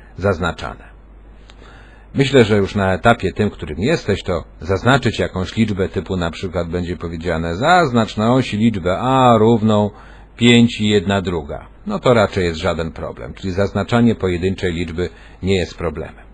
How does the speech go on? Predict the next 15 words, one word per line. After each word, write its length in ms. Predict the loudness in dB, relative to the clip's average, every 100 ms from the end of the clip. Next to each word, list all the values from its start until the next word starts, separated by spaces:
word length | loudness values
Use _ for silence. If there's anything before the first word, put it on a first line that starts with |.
| -20 -20 -20 -20 -20 -20 -20 -20 -20 -20 -20 -20 -20 -20 -20 -20 -20 -8
Przypomnimy 500 | 0 4 6 6 4
sobie 300 | 2 0 -2
tylko 420 | -4 -4 -2 -4
w 80 | 0
tym 140 | 0
momencie 640 | 2 2 0 0 0 0 -2
dwie 280 | -4 4 4
rzeczy, 300 | 4 0 -2
które 280 | -2 0 0
być 180 | -2 0
może 220 | 0 0
jeszcze 240 | 0 0
nie 140 | 0 0
są 180 | -4
takie 400 | -4 -6 -4 -8